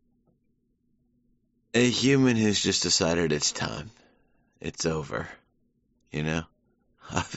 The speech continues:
In this case, me, a human who works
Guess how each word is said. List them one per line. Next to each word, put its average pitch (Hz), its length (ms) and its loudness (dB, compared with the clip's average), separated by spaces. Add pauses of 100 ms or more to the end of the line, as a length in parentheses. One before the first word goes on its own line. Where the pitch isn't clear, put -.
(2250)
In - 80 -2
this - 140 2
case, 87 340 0
me, 71 240 2
a 80 60 2
human 85 540 0
who 85 160 0
works 69 720 -2